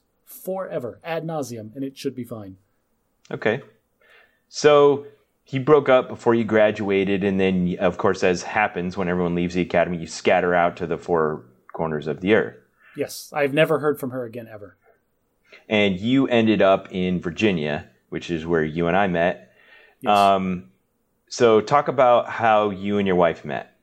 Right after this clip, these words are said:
Speaker 1: Ah, so this ties in well with the story from earlier. So, Ben, I was deployed to Afghanistan as a first lieutenant, and I didn't drink a single soda for the entire six months I was out there. And I spent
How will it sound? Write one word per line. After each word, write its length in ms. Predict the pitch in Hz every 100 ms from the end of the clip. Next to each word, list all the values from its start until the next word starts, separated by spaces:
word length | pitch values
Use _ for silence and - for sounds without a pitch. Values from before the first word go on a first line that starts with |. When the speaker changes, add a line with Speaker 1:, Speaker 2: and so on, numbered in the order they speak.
| _ _ _ _ _ _ _ _ _ _
Speaker 1:
Ah, 400 | 175 170 131 - _
so 460 | - 220 175 120 - _ _ _ -
this 100 | 180
ties 280 | - 131 117
in 140 | 123
well 180 | 127 139
with 100 | 127
the 80 | 131
story 220 | 180 156
from 140 | 156
earlier. 340 | 185 170 107 - _ _ _ _ _ _ -
So, 160 | 147
Ben, 220 | 135 160
I 180 | 156 170
was 160 | 175 143
deployed 320 | 131 156 135
to 80 | 131
Afghanistan 580 | 120 139 120 107 120 107
as 160 | 98
a 40 | 107
first 280 | 120 107
lieutenant, 460 | 110 - 101 92 - -
and 240 | 123 107
I 160 | - 151
didn't 240 | 156 147
drink 360 | 127 139 139 - -
a 120 | 139
single 300 | - 160 165
soda 280 | - 131 110
for 140 | -
the 60 | 123
entire 240 | 113 107
six 260 | 104 135 -
months 180 | 131 127
I 60 |
was 140 | 113 113
out 160 | 107
there. 160 | 101 95
And 80 | 123
I 80 | 135
spent 360 | - 143 -